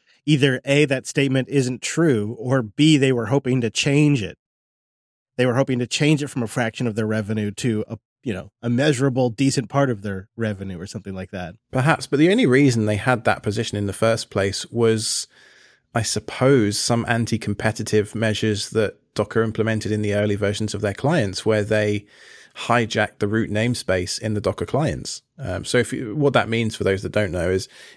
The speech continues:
Speaker 2: if you type Docker pull image, uh, typically what you should have to do is do Docker pull, uh, U R L dot registry dot com slash image. Well, with Docker,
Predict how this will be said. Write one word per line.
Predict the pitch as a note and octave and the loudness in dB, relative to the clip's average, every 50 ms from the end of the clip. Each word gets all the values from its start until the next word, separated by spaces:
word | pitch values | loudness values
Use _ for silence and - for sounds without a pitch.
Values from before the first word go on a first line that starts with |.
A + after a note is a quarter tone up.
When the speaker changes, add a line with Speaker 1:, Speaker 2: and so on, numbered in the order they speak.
| _ | _
Speaker 2:
if | - A#2 - | -4 0 2
you | D#3 C3+ | 2 4
type | - - A#2+ A#2 - - A2+ | 4 4 4 4 2 2 0
Docker | B2 A2+ - - A#2 G#2 | 0 0 2 0 -2 -4
pull | - - - A2+ A2 G2+ G2 G2 F#2+ - _ _ _ _ _ _ _ _ | -2 -2 0 2 2 2 2 0 -4 -8 _ _ _ _ _ _ _ _
image, | - A2 F2+ F2 F#2 A2 - - - - _ _ _ _ _ _ _ _ _ - | -4 -2 -2 -2 -4 -8 -8 -10 -14 -16 _ _ _ _ _ _ _ _ _ -6
uh, | A2 G#2+ G2+ G2+ F#2+ - - G#2 - | -4 -2 -2 -2 -2 -2 -4 -4 -2
typically | - - F#3 - A3+ - - G#2+ G#2+ | -2 0 2 2 2 2 2 2 2
what | G#2+ - | 2 2
you | A#2 A#2+ | 0 0
should | - - F3+ E3 | 2 2 2 2
have | C3+ A2+ - | 2 0 -2
to | - G2 | -4 -4
do | F2 F#2+ F#2 | -2 0 0
is | G2 G2 | 0 -2
do | - - G#2+ G#2+ G#2 | -2 -2 -2 -2 -2
Docker | - - - A#2+ A2+ - - A2+ G#2+ | -2 0 0 0 0 2 0 0 0
pull, | G#2+ - _ - - A2+ G#2 G#2 G2+ G2 - _ _ _ _ _ _ _ _ _ _ _ _ _ _ _ _ _ _ - | -2 -4 _ -2 2 4 4 4 2 -2 -6 _ _ _ _ _ _ _ _ _ _ _ _ _ _ _ _ _ _ -6
uh, | F2 E2+ E2+ F2+ | -6 -4 -4 -6
U | F#2+ G#2 B2+ D3 C#3+ | -2 2 4 4 6
R | C3 B2+ A#2+ | 6 6 6
L | A#2 A2+ A2+ A2 | 4 4 4 2
dot | G#2+ A#2 G#2 - | 2 2 0 0
registry | G#2+ A2 G#2 - G2+ - - - G2+ F#2+ | 0 0 0 -2 -4 -6 -2 -2 -2 0
dot | F#2+ G2 F#2 - - | 0 0 0 0 -2
com | - - - C3+ B2+ G#2+ F#2+ F2 - | -4 -2 0 2 2 2 0 -2 -6
slash | _ - - - - E3 F3 D#3 - - - - - _ | _ -8 -6 -2 0 2 2 2 0 -2 -4 -6 -6 _
image. | G2+ F2+ C#2+ D2 D2 C2+ - - - _ _ - - - - - _ _ - | -6 -4 -4 -4 -6 -8 -8 -12 -16 _ _ -20 -20 -20 -20 -20 _ _ 0
Well, | A2+ A2+ A2+ A2 | 2 2 4 4
with | A2+ A2+ A2 - | 2 0 0 2
Docker, | C#3 C3+ C3 C3 - G#2+ F#2+ G2 A2 A2+ - | 2 2 2 2 2 0 0 0 0 -2 -4